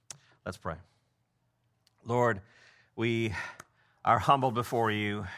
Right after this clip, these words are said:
and we're humbled before your word, um, even in, in, uh, passages that, um, a-, a-, at, at first might seem tough to manage, they're still,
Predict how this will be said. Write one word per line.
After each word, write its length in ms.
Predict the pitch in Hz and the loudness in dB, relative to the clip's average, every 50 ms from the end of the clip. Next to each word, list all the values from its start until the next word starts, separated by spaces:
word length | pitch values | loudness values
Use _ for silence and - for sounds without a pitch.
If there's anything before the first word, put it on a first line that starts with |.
| - - | -14 -8
and 200 | 117 117 117 107 | -6 -6 -4 -2
we're 140 | 113 110 104 | -2 -2 0
humbled 300 | 104 165 175 175 175 135 | 0 0 0 0 -4 -6
before 280 | 131 - - 139 127 | -6 -4 -2 -2 0
your 160 | 123 117 113 107 | 0 -2 -2 -2
word, 540 | 104 104 110 107 101 95 95 90 92 92 - - | -2 0 0 2 2 0 -2 -4 -6 -12 -6 -2
um, 360 | 104 104 98 98 98 95 92 - _ _ _ _ _ _ _ _ _ _ _ _ | 0 0 0 0 -2 -6 -8 -10 _ _ _ _ _ _ _ _ _ _ _ _
even 300 | 131 151 180 202 180 156 | -4 -2 0 0 0 0
in, 320 | 139 131 123 120 117 117 117 _ _ _ _ | 0 -2 -2 -2 -4 -6 -10 _ _ _ _
in, 320 | - 120 113 113 107 104 107 | -6 -4 -4 -2 -2 0 0
uh, 220 | 104 104 101 101 | 2 2 2 0
passages 800 | - - - 143 135 135 - - 123 101 117 120 113 107 95 - | 0 2 2 2 2 2 -2 -4 -6 -4 -4 -4 -4 -4 -6 -6
that, 280 | 113 104 95 - - - | -6 -6 -6 -8 -4 -2
um, 380 | 107 98 95 92 92 90 85 - _ _ _ _ _ _ _ _ _ _ _ _ _ _ _ _ _ _ _ _ _ _ _ _ _ _ _ _ _ - | -2 0 0 -2 -4 -8 -10 -12 _ _ _ _ _ _ _ _ _ _ _ _ _ _ _ _ _ _ _ _ _ _ _ _ _ _ _ _ _ -20
a-, 240 | 92 - - 113 - - | -18 -12 -12 -12 -10 -10
a-, 200 | 113 - - 113 | -14 -12 -10 -12
at, 100 | 113 95 - _ | -12 -12 -14 _
at 120 | - 113 - | -10 -10 -10
first 360 | - - 139 135 127 - - | -4 -2 -2 -2 -2 -4 -4
might 180 | 127 117 110 - _ _ _ _ | -4 -4 -4 -6 _ _ _ _
seem 260 | - - - 123 117 104 | -14 -10 -8 -8 -8 -8
tough 280 | - - 131 123 - | 0 0 0 0 0
to 80 | - 110 | -6 -6
manage, 500 | 110 113 113 113 117 117 113 104 - - | -4 -2 -2 -2 -2 -4 -6 -8 -8 -8
they're 120 | 110 107 | -8 -8
still, 720 | 101 - - - - _ - 147 156 139 117 101 90 85 | -6 -8 -10 -12 -12 _ -10 -6 -4 -2 -2 -2 -4 -6